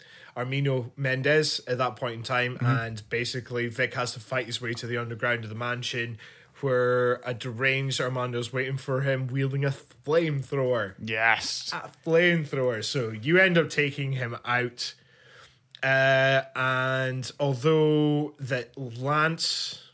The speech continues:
Speaker 1: like, so Lance gets kidnapped at this point as well, and so does, uh,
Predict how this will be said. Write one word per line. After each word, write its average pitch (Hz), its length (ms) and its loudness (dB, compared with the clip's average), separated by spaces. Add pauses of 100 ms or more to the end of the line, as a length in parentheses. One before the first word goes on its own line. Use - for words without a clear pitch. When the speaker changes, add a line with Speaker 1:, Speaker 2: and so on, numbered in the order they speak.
(140)
Speaker 1:
like, 120 160 -6
so 131 120 -4
Lance 147 260 0
gets 131 160 -2
kidnapped 120 380 -8
at 120 60 -4
this 110 120 -8
point 110 200 -8
as 107 120 -10
well, 110 180 -4
and 113 200 -8
so 117 220 -4
does, 107 500 -6
uh, 107 220 -6